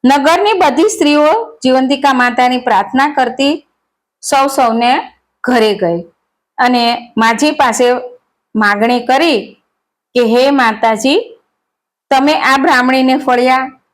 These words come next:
તેમ અમને ફળજો અને અમારા ઘરમાં રિદ્ધિ સિદ્ધિ ભરજો."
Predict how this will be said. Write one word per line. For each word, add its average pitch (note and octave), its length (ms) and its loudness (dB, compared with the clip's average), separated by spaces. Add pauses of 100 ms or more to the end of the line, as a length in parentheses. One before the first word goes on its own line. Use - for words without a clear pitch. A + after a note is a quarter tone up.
તેમ B3 240 -2
અમને G#3+ 320 0 (100)
ફળજો G3 340 0 (920)
અને A#3 340 -2
અમારા G#3+ 420 0
ઘરમાં G3+ 440 -2
રિદ્ધિ G3+ 300 0
સિદ્ધિ A3+ 460 -2 (360)
ભરજો." F3 560 -4